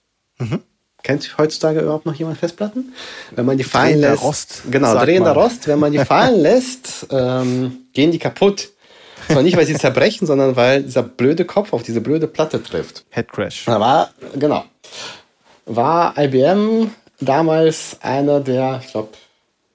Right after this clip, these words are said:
Speaker 2: ersten Hersteller,
Speaker 1: Mhm.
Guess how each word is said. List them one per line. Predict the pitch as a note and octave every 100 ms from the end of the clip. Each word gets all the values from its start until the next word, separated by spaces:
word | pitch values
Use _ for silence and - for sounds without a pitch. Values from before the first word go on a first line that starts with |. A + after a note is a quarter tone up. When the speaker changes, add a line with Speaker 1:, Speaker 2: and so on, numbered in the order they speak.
| _ _ _ _ _ _ _ _ -
Speaker 2:
ersten | B2+ G3 D#3
Hersteller, | D3 E3+ F#3 F#3 G3 G3 _ - - - -
Speaker 1:
Mhm. | A#2 G#2+